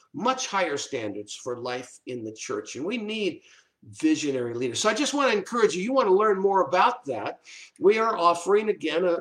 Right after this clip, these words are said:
a special course, special price, Visionary Leadership. It's, uh, we've got videos that go with it. There's a textbook that goes with it. It's all built into our new online learning system called, again,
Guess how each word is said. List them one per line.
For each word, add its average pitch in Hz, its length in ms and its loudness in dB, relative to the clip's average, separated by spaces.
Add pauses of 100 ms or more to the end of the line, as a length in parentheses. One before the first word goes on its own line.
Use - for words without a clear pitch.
a 156 40 -2
special 196 560 0
course, 196 400 0
special 175 400 0
price, 143 420 -2
Visionary 220 760 -2
Leadership. 143 600 -6 (340)
It's, 175 340 0
uh, 160 240 4
we've 160 160 4
got 143 240 -2
videos 190 560 4
that 185 140 -4
go 185 160 4
with 175 300 2
it. 180 200 -2
There's 123 180 -6
a 120 60 -6
textbook 185 800 -2
that 165 100 -6
goes 180 320 0
with 175 220 2
it. 175 120 0 (500)
It's 139 180 -6
all 208 300 4
built 196 340 2
into 175 360 0
our 143 140 2
new 180 300 4
online 165 680 2
learning 165 360 0
system 170 640 0
called, 160 400 -2
again, 156 340 -2